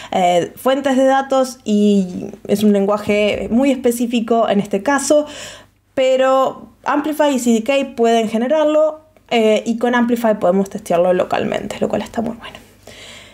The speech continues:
Y por último les quiero mostrar un ejemplo de una arquitectura híbrida.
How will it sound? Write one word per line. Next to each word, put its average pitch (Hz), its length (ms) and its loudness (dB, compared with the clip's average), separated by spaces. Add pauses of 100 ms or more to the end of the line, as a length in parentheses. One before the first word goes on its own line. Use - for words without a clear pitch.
(140)
Y 370 120 0
por 415 120 0
último 392 380 2
les 339 180 0 (180)
quiero 370 300 4
mostrar 294 640 0
un 320 160 2
ejemplo 294 760 2 (320)
de 240 280 4
una 262 180 -2
arquitectura 233 760 -2 (160)
híbrida. 214 640 0